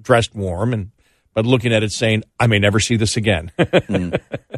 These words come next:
Speaker 1: That kind of snow. But, uh, and I haven't seen that again, that
Speaker 2: Yeah.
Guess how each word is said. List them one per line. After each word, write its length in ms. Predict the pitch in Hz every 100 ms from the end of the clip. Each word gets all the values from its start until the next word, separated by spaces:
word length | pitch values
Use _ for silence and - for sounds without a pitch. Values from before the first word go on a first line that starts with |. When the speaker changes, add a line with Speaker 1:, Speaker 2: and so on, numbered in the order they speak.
| - _ _ _
Speaker 1:
That 180 | 127 120
kind 240 | 117 110
of 80 | 101
snow. 320 | - 113 98
But, 300 | 82 98 87
uh, 60 | 95
and 140 | 131
I 120 | 135 131
haven't 300 | 151 117 90
seen 300 | 113 95 92
that 220 | 117 107
again, 380 | 87 82 76 -
that 180 | 95 92 -
Speaker 2:
Yeah. 280 | 101 90